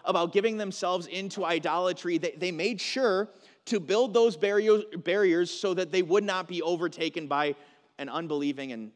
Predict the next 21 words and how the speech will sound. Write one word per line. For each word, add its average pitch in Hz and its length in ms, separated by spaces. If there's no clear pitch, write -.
and 107 120
sometimes 120 520
pagan 107 320
world. 92 320
Until 120 300
sometimes 104 480
they 90 100
didn't. 87 320
And 107 300
you 113 100
would 101 120
see - 180
the 113 100
people 101 280
of 95 80
Israel 113 360
going 107 360
kinda 107 280
down 107 260
the 107 100
tubes 113 440